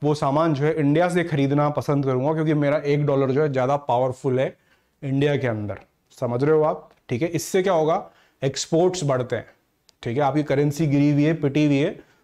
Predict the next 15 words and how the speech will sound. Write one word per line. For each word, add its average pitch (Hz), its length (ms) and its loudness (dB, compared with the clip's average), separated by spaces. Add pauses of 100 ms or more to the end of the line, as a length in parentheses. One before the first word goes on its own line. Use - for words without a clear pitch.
मतलब 139 280 -2
दूसरे 143 340 2
देश 151 420 0
आपके 131 360 0
देश 139 340 0
में 135 60 -2
आकर 143 400 -2 (840)
उसी 220 340 0
डॉलर 165 320 4
में 156 300 0
ज़्यादा 147 340 2
सामान 165 380 0
खरीद 139 260 -2
सकते - 320 -6
हैं, 101 120 -12